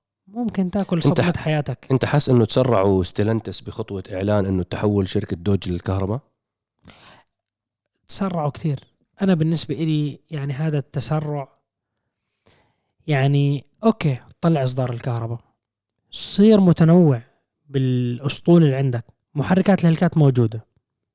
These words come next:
Speaker 1: أنا لو محل، أنا لو إني رئيس مهندسين عند، آه، ستيلانتس، بخلي محرك الهلكات، بنزله على التشارجر والتشالنجر، وبنزل خاصية إذا بدك تخليها دفع رباعي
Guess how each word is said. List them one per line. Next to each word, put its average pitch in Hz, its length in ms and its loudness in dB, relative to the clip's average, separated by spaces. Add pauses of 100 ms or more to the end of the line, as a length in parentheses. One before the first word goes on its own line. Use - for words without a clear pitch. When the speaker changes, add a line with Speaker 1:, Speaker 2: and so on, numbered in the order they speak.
(220)
Speaker 1:
أنا 175 140 0
لو 151 140 -2
محل، 143 300 -6
أنا 160 140 0
لو 143 180 -2
إني 147 200 -4
رئيس 139 320 -6
مهندسين 127 720 -6 (380)
عند، 127 360 -12
آه، 120 800 -16 (280)
ستيلانتس، 151 640 -8 (600)
بخلي 156 280 0
محرك 143 320 0
الهلكات، 123 480 -2 (640)
بنزله 139 320 0
على 131 60 0
التشارجر 131 480 0
والتشالنجر، 120 600 0 (540)
وبنزل 139 460 2
خاصية 131 540 0
إذا 135 160 0
بدك 131 260 -2
تخليها 135 300 -2
دفع 135 300 0
رباعي 123 420 0